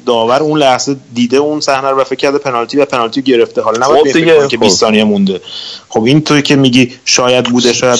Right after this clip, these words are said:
Speaker 1: نبوده، این
Speaker 2: صحنه
Speaker 1: نظر
Speaker 2: صد
Speaker 1: بوفونه.
Speaker 2: درصد نبوده.
Speaker 1: روی نظر
Speaker 2: صحنه
Speaker 1: بوفون
Speaker 2: صد
Speaker 1: نظرسنجی
Speaker 2: نه.
Speaker 1: که نکرده که اونجا مثلاً.
Speaker 2: نه، ولی صحنه صد درصد نبوده اون.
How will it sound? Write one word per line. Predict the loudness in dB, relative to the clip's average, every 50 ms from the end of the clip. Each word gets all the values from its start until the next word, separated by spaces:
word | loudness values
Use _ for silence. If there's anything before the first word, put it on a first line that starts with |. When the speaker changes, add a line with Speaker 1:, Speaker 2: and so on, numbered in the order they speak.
| 0
Speaker 1:
نبوده، | 0
این | 0 2 2
Speaker 2:
صحنه | 2 2 2 2 2 0
Speaker 1:
نظر | 0 0 0
Speaker 2:
صد | 0 0 2 2
Speaker 1:
بوفونه. | 2 2 2 2 2 0 0
Speaker 2:
درصد | 0 -2 -6 -6 -6
نبوده. | -8 -6 -2 0
Speaker 1:
روی | 2 2 2
نظر | 2 0 0 0 0 -2 -2
Speaker 2:
صحنه | -2 -4
Speaker 1:
بوفون | -4 -2 -2 -2
Speaker 2:
صد | 0
Speaker 1:
نظرسنجی | 0 0 0 0 0 -2 -2 -2 -2 -2 -2 -2
Speaker 2:
نه. | -2
Speaker 1:
که | -2 -2
نکرده | -2 -2 0 0 0 0 0 -2
که | -4 -4 -4
اونجا | -4 -2 -2 -2 0 0 -2 -2 -4
مثلاً. | -4 -2 0 0
Speaker 2:
نه، | 2 2 2 0
ولی | 0 2 2 2 2 2
صحنه | 2 0 0 2 0 0
صد | 0 2 0 0 2
درصد | 2 0 0 0 0 -4 -4 -4
نبوده | -4 -4 -2 -2 -4
اون. | -6 -6 -10